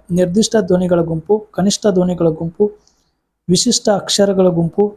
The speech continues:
ಜನಸಾಮಾನ್ಯರ ಪದ. ಶಬ್ದ ಅಂದ್ರೆ ಕನಿಷ್ಠ ಧ್ವನಿ ಆದ್ರೂ ಇರ್ಬೇಕು. ಶಬ್ದ ಆಗ್ಬೇಕಪ್ಪ ಅಂದ್ರೆ ಕನಿಷ್ಠ ಧ್ವನಿಗಳ ಗುಂಪು ಇರ್ಬೇಕು. ಹೀಗಾಗಿ ಆಪ್ಷನ್ಸ್ ಎರಡು is the right answer ಆಗ್ತದೆ ಇದಕ್ಕೆ. ನೆಕ್ಸ್ಟ್ ಕ್ವಶನ್ಸ್, ನಿರಂತರ ಚಲನಶೀಲವುಳ್ಳ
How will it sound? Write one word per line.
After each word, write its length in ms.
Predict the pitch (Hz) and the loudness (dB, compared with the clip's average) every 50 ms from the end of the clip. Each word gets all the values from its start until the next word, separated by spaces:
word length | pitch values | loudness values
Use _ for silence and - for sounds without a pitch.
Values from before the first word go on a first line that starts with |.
| _ 185 | _ -4
ಜನಸಾಮಾನ್ಯರ 760 | 165 175 175 208 190 - 196 190 180 180 175 170 170 165 165 | -2 0 2 2 0 0 0 0 0 2 2 2 2 2 0
ಪದ. 420 | 165 165 156 143 147 143 147 _ _ _ _ _ _ _ _ _ | 0 -2 -2 -2 -2 -4 -4 _ _ _ _ _ _ _ _ _
ಶಬ್ದ 380 | - - - - 147 180 202 220 | -6 -4 -2 -2 -2 0 0 0
ಅಂದ್ರೆ 600 | 247 202 156 143 139 151 190 214 - _ _ _ _ _ _ _ | 0 0 0 0 0 0 -2 -2 -6 _ _ _ _ _ _ _
ಕನಿಷ್ಠ 460 | - 185 214 254 262 302 269 - - 285 | -2 0 2 2 0 0 -2 -2 -2 0
ಧ್ವನಿ 260 | 240 208 208 196 202 196 | 2 2 2 2 2 2
ಆದ್ರೂ 260 | 185 170 180 208 240 | 2 2 2 2 2
ಇರ್ಬೇಕು. 400 | 214 180 165 156 - - 139 - _ | 2 2 0 -2 -4 -4 -12 -14 _
ಶಬ್ದ 300 | - - - 196 196 190 | -6 -2 -2 -2 0 0
ಆಗ್ಬೇಕಪ್ಪ 520 | 214 202 190 190 196 190 175 - 180 180 175 | 0 2 2 0 -2 -4 -6 -6 -4 -2 -2
ಅಂದ್ರೆ 200 | 165 165 202 226 | -2 0 -2 -2
ಕನಿಷ್ಠ 400 | 220 - 185 214 214 - - 226 | -2 -2 -2 -2 -2 0 -2 0
ಧ್ವನಿಗಳ 380 | 196 190 185 180 180 170 170 | 0 0 0 0 0 2 2
ಗುಂಪು 300 | 165 156 165 156 156 - | 2 0 -2 -6 -2 0
ಇರ್ಬೇಕು. 280 | 151 151 151 151 - 240 | 0 0 0 0 0 -2
ಹೀಗಾಗಿ 600 | 233 - - _ - 156 160 160 175 226 233 233 - | -2 -2 -10 _ -4 0 0 2 2 0 -2 0 -2
ಆಪ್ಷನ್ಸ್ 640 | 165 156 - - - 233 233 - - 185 185 - - _ _ _ _ _ - | -2 -2 -2 0 0 0 0 2 0 -2 -2 -4 -6 _ _ _ _ _ -2
ಎರಡು 360 | 156 160 190 208 220 233 226 | 0 2 2 2 2 0 -2
is 140 | - 170 156 | -4 -4 -4
the 180 | 160 165 214 233 226 - - | -2 -2 -2 -2 -2 -4 -2
right 220 | 160 151 160 156 160 | 0 0 0 0 0
answer 260 | 151 147 - 233 208 | -2 0 0 0 0
ಆಗ್ತದೆ 300 | 165 - - 156 135 131 | 0 0 -2 -2 -2 -2
ಇದಕ್ಕೆ. 260 | 131 135 - _ _ _ _ _ _ _ _ _ _ _ _ _ _ _ _ _ _ _ _ _ _ _ _ _ _ _ _ _ _ _ - | -2 -4 -8 _ _ _ _ _ _ _ _ _ _ _ _ _ _ _ _ _ _ _ _ _ _ _ _ _ _ _ _ _ _ _ -2
ನೆಕ್ಸ್ಟ್ 240 | 190 190 - - | -2 -2 -2 -2
ಕ್ವಶನ್ಸ್, 440 | - 240 233 240 233 233 240 - - - _ _ _ _ _ _ _ _ _ _ _ 180 | 0 -2 0 0 0 -2 -2 -4 -10 -18 _ _ _ _ _ _ _ _ _ _ _ -2
ನಿರಂತರ 580 | 160 156 175 208 240 254 262 247 - 254 247 247 240 247 | 0 2 2 2 2 0 0 -2 0 0 2 2 0 0
ಚಲನಶೀಲವುಳ್ಳ 880 | - 196 196 214 214 220 220 - - 208 202 208 196 190 196 190 190 | -2 0 0 2 2 0 0 0 0 0 2 4 4 4 4 4 4